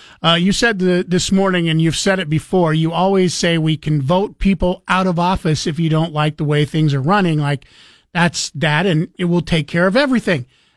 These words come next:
Yet it does not ever work that way. When has that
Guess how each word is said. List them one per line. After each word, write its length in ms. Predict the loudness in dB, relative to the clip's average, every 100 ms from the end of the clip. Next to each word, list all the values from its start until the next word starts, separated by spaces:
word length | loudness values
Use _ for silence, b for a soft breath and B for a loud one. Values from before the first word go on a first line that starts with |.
| -4
Yet 100 | 0
it 80 | 2
does 240 | 2 2
not 240 | 2 2 0
ever 260 | -2 0 0
work 300 | 0 0 0
that 260 | -2 -2 -6
way. 260 | -4 -4 -8 _ _ _ _ _
When 240 | 0 2
has 180 | 2 2
that 220 | 0 -4